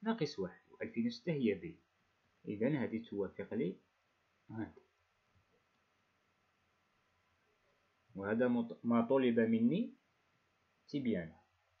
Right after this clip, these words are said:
الآن نمشيو ل-، للسؤال جيم. واش قال لي؟ قال لي: "هل العددان أ و ب متوافقان بترديد تسعة؟"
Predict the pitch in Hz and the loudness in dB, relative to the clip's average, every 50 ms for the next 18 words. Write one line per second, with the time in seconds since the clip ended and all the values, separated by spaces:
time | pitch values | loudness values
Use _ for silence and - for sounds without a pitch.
0 | _ _ _ _ _ _ _ _ _ _ _ _ _ _ _ _ _ _ _ _ | _ _ _ _ _ _ _ _ _ _ _ _ _ _ _ _ _ _ _ _
1 | - - _ _ _ _ - - - - 190 220 226 214 180 - - 196 185 180 | -20 -20 _ _ _ _ 0 2 4 6 8 8 8 8 6 6 6 6 6 6
2 | 165 160 147 139 131 120 113 117 - - 120 110 117 110 104 101 110 135 160 190 | 6 6 6 6 6 6 4 2 0 0 0 2 2 2 2 2 2 2 2 2
3 | 226 226 - _ _ _ _ _ _ _ 139 127 117 113 120 107 95 92 - - | 0 -2 -6 _ _ _ _ _ _ _ -4 -4 0 2 4 4 4 2 -2 -8
4 | - _ _ _ _ _ _ _ _ _ _ _ _ _ - 120 123 131 135 127 | -12 _ _ _ _ _ _ _ _ _ _ _ _ _ -2 0 2 4 4 4
5 | 147 190 220 214 190 156 127 143 147 139 143 127 131 147 147 139 127 120 117 117 | 4 4 4 4 4 4 4 4 4 6 4 6 6 4 4 4 4 4 4 4
6 | - 143 147 139 127 120 117 113 131 160 180 190 - - _ - 120 131 139 135 | 2 2 2 4 4 4 4 2 2 0 -2 -2 -4 -10 _ -12 -8 -6 -6 -6
7 | - - 131 123 120 123 123 120 117 - 117 113 113 - 160 170 165 156 139 120 | -4 -2 -2 0 2 2 2 0 0 -2 -6 -6 -6 -4 -4 -2 -2 -2 -2 0
8 | 123 117 117 117 113 113 117 - 170 180 - - 143 131 - - - - - - | 0 -2 0 -2 -4 -4 -2 -2 -2 -2 -2 -4 -6 -6 -6 -8 -12 -14 -14 -18